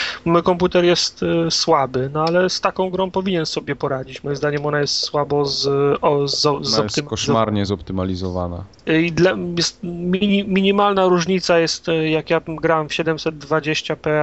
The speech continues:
Speaker 1: a tysiąc osiemdziesiąt p jest na-, naprawdę minimalna ró-, różnica. Mam, mam wyłączone wszystko i to dalej, da-,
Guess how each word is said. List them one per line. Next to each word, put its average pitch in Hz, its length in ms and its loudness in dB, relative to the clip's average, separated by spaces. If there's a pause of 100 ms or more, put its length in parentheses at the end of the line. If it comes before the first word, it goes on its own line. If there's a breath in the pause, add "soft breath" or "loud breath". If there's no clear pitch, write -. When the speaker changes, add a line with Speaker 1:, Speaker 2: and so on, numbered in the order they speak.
Speaker 1:
a 151 100 0
tysiąc - 380 -4
osiemdziesiąt 156 880 -4
p 160 100 4
jest 151 120 -2
na-, 156 180 -2
naprawdę 156 540 -2
minimalna 151 560 0
ró-, 139 440 0
różnica. 143 440 -4
Mam, 151 280 0
mam 160 180 2
wyłączone 160 480 0
wszystko 156 480 -2
i 143 80 -8
to 151 120 -2
dalej, 143 440 0 (540 loud breath)
da-, 156 280 2